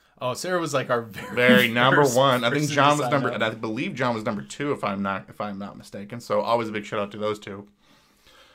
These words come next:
Speaker 2: But until next time, guys, keep believing.
Speaker 1: 'Cause,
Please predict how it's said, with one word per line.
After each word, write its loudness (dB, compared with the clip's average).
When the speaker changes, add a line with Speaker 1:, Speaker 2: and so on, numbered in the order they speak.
Speaker 2:
But -4
until -4
next -4
time, -4
guys, -12
keep -8
believing. -10
Speaker 1:
'Cause, -8